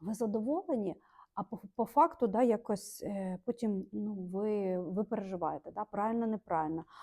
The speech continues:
а що буде далі? Тому от якось ми, і це ще може бути цей чоловік, якого ви знаєте з минулого. М, та, якось так. Але саме головне,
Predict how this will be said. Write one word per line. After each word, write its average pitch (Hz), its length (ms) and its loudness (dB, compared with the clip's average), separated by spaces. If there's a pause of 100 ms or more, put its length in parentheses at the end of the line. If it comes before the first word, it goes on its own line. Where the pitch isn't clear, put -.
(240)
а - 80 -2
що - 180 2
буде 220 260 4
далі? 160 340 0
Тому 226 340 -2
от - 140 -2
якось 214 440 0
ми, 208 280 0 (100)
і 233 100 4
це 220 180 0
ще 233 120 -4
може 226 260 4
бути 240 300 2
цей 247 200 0
чоловік, 247 380 -2
якого 262 320 6
ви 247 160 8
знаєте 226 640 2
з 170 80 -2
минулого. 214 640 2 (680)
М, 202 520 -4
та, 247 300 -2
якось 220 340 -8
так. - 380 -4 (220)
Але 233 380 0
саме 247 260 -4
головне, 208 560 -2